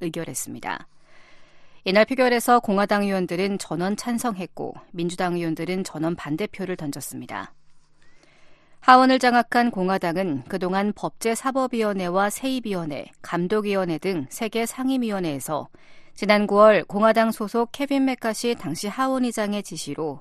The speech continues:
바이든 대통령 탄핵을 위한 조사를 진행해왔습니다.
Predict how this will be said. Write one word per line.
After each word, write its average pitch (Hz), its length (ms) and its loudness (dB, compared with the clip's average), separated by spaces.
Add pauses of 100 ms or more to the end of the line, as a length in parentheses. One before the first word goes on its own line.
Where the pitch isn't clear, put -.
바이든 180 320 -4
대통령 196 460 -4
탄핵을 254 500 -2
위한 208 240 0
조사를 170 420 -6
진행해왔습니다. 143 1000 -8